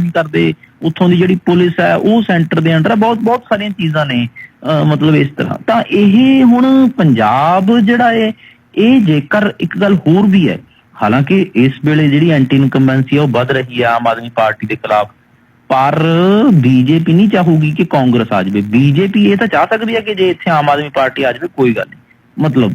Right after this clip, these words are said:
ਜਾਂ ਫਿਰ ਬੀਜੇਪੀ ਇਸ ਤਰ੍ਹਾਂ ਦਾ ਐਕਸਪੈਰੀਮੈਂਟ ਕਰੂਗੀ। ਹੁਣ ਤਾਂ ਕਹਿੰਦੇ ਨੇ ਨਾ ਕਿ ਅਸੀਂ, ਅ, ਇਕੱਲੇ ਲੜਾਂਗੇ, ਇਕੱਲੇ ਲੜਾਂਗੇ, ਇਕੱਲੇ ਲੜਾਂਗੇ, ਪਰ ਉਹਨਾਂ ਨੂੰ ਪਤਾ ਲੱਗ ਜਾਣਾ ਇਸ ਇਲੈਕਸ਼ਨ ਤੋਂ ਬਾਅਦ ਵੀ ਕਿ ਇਕੱਲੇ ਲੜਨਾ ਮੁਸ਼ਕਿਲ ਹੈ।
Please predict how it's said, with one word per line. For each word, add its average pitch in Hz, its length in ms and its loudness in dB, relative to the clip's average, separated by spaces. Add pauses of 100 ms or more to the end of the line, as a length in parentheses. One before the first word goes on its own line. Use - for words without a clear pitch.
ਜਾਂ 165 300 0
ਫਿਰ 226 180 0
ਬੀਜੇਪੀ 185 500 2
ਇਸ 160 80 0
ਤਰ੍ਹਾਂ 165 220 -2
ਦਾ 170 80 2
ਐਕਸਪੈਰੀਮੈਂਟ 151 560 0
ਕਰੂਗੀ। 147 280 0
ਹੁਣ 139 160 2
ਤਾਂ 170 140 -4
ਕਹਿੰਦੇ 156 260 0
ਨੇ 143 100 2
ਨਾ 208 120 0
ਕਿ 208 140 0
ਅਸੀਂ, 196 200 2
ਅ, - 640 -4
ਇਕੱਲੇ 139 340 0
ਲੜਾਂਗੇ, 147 380 0
ਇਕੱਲੇ 127 300 0
ਲੜਾਂਗੇ, 131 340 0
ਇਕੱਲੇ 123 240 0
ਲੜਾਂਗੇ, 131 400 2
ਪਰ 170 140 0
ਉਹਨਾਂ 180 240 2
ਨੂੰ 214 140 2
ਪਤਾ 127 240 -2
ਲੱਗ 120 160 -2
ਜਾਣਾ 104 220 -8
ਇਸ 110 200 -10
ਇਲੈਕਸ਼ਨ 101 340 -10
ਤੋਂ - 160 -18
ਬਾਅਦ 110 220 -2
ਵੀ 147 100 0
ਕਿ 160 140 -2
ਇਕੱਲੇ 113 380 0
ਲੜਨਾ 107 300 0
ਮੁਸ਼ਕਿਲ 104 440 0
ਹੈ। 135 140 -2